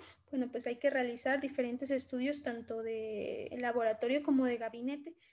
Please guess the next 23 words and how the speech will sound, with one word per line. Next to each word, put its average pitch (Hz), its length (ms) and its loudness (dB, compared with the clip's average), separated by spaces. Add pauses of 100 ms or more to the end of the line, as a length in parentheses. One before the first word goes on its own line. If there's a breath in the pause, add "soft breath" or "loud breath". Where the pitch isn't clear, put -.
(200 soft breath)
Nos 262 140 -4
recomienda 262 600 0
la 262 200 2
toma 262 280 0
de 262 100 0
cultivos 262 600 -6
para 233 320 0
descartar 240 440 -6
que 269 80 -8
fuera 262 260 -2
asociado 254 540 0
a 240 120 0
una, 240 420 -2
a 247 60 -2
una 247 300 0
vasculitis 277 520 -4
de 254 80 2
origen 240 320 0
infeccioso, 269 760 2 (540 loud breath)
donde 294 180 0
tenemos 262 400 0
que 269 120 2
solicitar 254 640 0